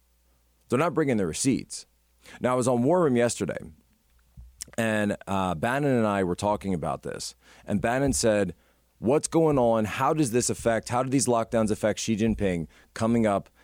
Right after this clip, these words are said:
at the National Party Congress?" Because he knew that a couple of months ago, I laid down my marker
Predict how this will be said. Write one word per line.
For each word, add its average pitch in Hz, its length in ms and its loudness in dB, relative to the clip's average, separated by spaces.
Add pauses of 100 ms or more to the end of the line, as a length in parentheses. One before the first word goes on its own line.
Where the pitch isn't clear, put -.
at - 120 -6
the 104 60 -4
National 98 360 -2
Party 87 260 -2
Congress?" 98 420 -4
Because - 300 -8
he 131 160 0
knew 107 420 0 (480)
that 104 100 0
a 101 40 -2
couple 107 240 0
of 104 60 2
months 165 240 0
ago, 90 400 0 (340)
I 131 200 2
laid 147 280 2
down 127 220 2
my 117 120 2
marker 107 640 0